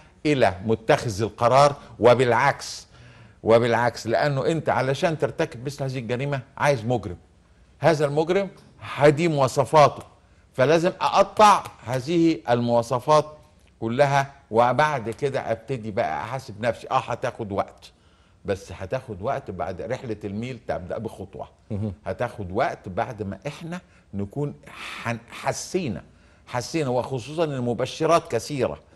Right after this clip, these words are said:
Speaker 2: مهم.
Speaker 1: والمؤشرات القادمة جيدة، وده بيسعى بكل شكل إلى الحيلولة بيننا كمصريين وما بين أوضاعنا المستقبلية الإيجابية. ب-، ده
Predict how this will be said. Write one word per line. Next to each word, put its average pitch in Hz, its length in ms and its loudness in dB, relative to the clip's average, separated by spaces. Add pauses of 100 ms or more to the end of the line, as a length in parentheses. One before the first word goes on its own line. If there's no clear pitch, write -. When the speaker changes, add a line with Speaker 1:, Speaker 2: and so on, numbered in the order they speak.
Speaker 2:
مهم. 90 280 -8
Speaker 1:
والمؤشرات 127 840 2
القادمة 135 600 0
جيدة، 120 540 2 (460)
وده 117 260 6
بيسعى 143 800 4
بكل 277 1000 6
شكل 233 460 2
إلى 160 240 -2
الحيلولة 156 720 4
بيننا 202 840 6 (280)
كمصريين 147 760 2 (180)
وما 123 180 0
بين 135 420 2 (480)
أوضاعنا 123 540 0
المستقبلية 113 880 -2
الإيجابية. 92 720 -6 (180)
ب-، 123 220 -4 (120)
ده 123 360 0